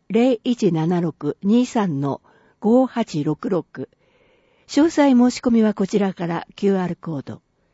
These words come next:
視覚障害者のためのパソコン講習会。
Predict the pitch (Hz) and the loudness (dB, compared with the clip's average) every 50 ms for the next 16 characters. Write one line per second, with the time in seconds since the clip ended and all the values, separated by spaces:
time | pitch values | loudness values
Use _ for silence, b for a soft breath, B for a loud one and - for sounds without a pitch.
0 | _ _ _ _ _ _ _ _ _ _ _ _ _ _ _ _ _ _ _ _ | _ _ _ _ _ _ _ _ _ _ _ _ _ _ _ _ _ _ _ _
1 | _ _ _ _ _ _ _ _ - - - - 320 349 - 359 349 - 339 330 | _ _ _ _ _ _ _ _ -14 -8 0 0 2 4 6 4 4 6 6 4
2 | 330 330 330 339 320 - 254 214 202 185 - 185 190 180 170 170 165 - - 226 | 6 6 4 2 2 2 2 2 2 2 2 0 0 2 2 0 0 0 -2 -2
3 | 254 - 311 - - 311 285 269 254 - - 254 247 240 - 254 247 240 - - | 0 0 -2 0 2 2 2 2 0 0 0 0 0 0 -2 -2 -4 -2 -2 -4
4 | 165 147 139 135 131 - | -4 -2 -2 -4 -6 -8